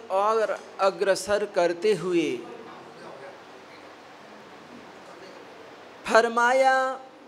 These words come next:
कि हे गौतम,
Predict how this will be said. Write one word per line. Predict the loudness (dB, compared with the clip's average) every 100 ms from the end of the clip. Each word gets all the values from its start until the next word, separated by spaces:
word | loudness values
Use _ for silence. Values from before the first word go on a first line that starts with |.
| -20 -20 -20 -20 -20 -20 -20 -20 -20 -20 -20 -20 -20 -20 -20 -4
कि | 0 2 2
हे | 4 6 6 6
गौतम, | 4 4 4 2 2 2